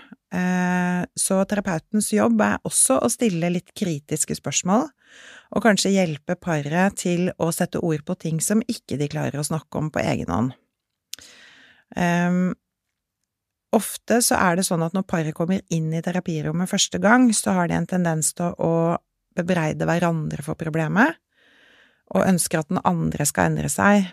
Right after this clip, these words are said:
for at man skal få det bra i pare-, parforholdet. Eh, men en vellykka parterapi, den kjennetegnes av at partene klarer å ta ansvar for hvert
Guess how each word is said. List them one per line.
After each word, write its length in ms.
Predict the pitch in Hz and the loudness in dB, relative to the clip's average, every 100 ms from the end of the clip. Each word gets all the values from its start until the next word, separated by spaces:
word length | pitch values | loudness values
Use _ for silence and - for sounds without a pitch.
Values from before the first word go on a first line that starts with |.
| - | -4
for 200 | 190 170 | -2 -2
at 140 | 160 175 | -4 -4
man 160 | 165 160 | -2 -4
skal 480 | - 165 160 156 160 | -2 -2 0 0 -2
få 180 | 175 160 | -2 -2
det 180 | 165 160 165 | 0 -2 0
bra 220 | 165 151 | -2 -2
i 40 | 151 | -2
pare-, 460 | 170 156 151 143 - _ | -4 -2 -4 -6 -12 _
parforholdet. 640 | 185 156 143 147 185 285 _ _ _ - - - _ _ _ - | -6 -4 -4 0 2 2 _ _ _ -20 -20 -20 _ _ _ -2
Eh, 140 | 185 185 | 2 4
men 160 | 190 | 4
en 80 | 196 202 | 4 4
vellykka 580 | 208 160 156 - 175 180 185 - _ - | 2 0 -2 -2 0 2 0 -2 _ -2
parterapi, 560 | 208 - 170 - 220 | 0 0 -4 0 2
den 280 | 233 190 185 | 2 2 2
kjennetegnes 800 | 196 208 156 147 156 147 175 - - | 2 0 0 -2 -4 -2 0 0 -2
av 320 | 160 165 196 - | 0 2 0 0
at 200 | 175 175 - | -4 -6 -2
partene 480 | 208 156 - 165 175 | 0 0 -2 -4 0
klarer 280 | 202 160 147 | 2 2 0
å 60 | |
ta 100 | - - | -4 -2
ansvar 460 | 175 147 - 156 151 | -2 -2 -2 -4 -2
for 160 | 190 | -4
hvert 160 | 175 - | -4 -6